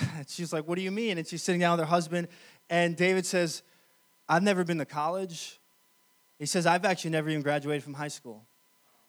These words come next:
He said, "I've never drilled for wa-, water <laughs> before in my life." He says, "The only drilling I've ever done is on sideways, si-, sidewalks."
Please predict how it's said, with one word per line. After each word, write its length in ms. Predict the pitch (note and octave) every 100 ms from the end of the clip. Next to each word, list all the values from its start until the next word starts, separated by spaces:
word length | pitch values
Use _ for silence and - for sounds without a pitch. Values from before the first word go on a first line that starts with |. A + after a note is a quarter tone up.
| _ _ _ _
He 80 | F3
said, 220 | F3 G3
"I've 200 | F#3 G3+
never 240 | G3+ G#3 F#3
drilled 320 | D3+ F3+ E3+
for 120 | D#3
wa-, 220 | D3 D3+ D#3
water 460 | D3 D3+ D3 C#3+ -
<laughs> 120 | -
before 280 | D3 C#3+ D3
in 60 | C3+
my 80 | B2
life." 500 | C3+ B2+ A2+ - _ _ _ _ _ _ _ -
He 80 | D#3+
says, 200 | G3+ E3+
"The 80 |
only 140 | G3 G#3+
drilling 260 | F#3+ G#3
I've 80 | F3+
ever 200 | F#3 F3
done 240 | E3+ F3+ E3
is 140 | C#3+
on 120 | C#3+
sideways, 640 | C#3 D#3+ D3+ A#2+ A2 - _ _ _
si-, 240 | - D#3+ C#3+
sidewalks." 580 | D#3 D3 B2 A2+ -